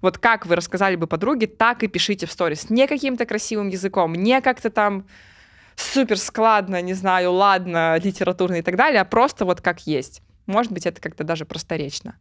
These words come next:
В начале любого выхода мы захватываем внимание и потом раскрываем тему.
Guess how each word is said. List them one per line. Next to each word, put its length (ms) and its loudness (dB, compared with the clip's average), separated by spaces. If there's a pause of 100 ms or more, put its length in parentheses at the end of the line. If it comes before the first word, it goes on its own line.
(460)
В 40 -2
начале 340 4
любого 500 2
выхода 340 -2
мы 140 -6
захватываем 600 -8
внимание 520 -2
и 40 -2
потом 320 -6
раскрываем 400 -12
тему. 400 -6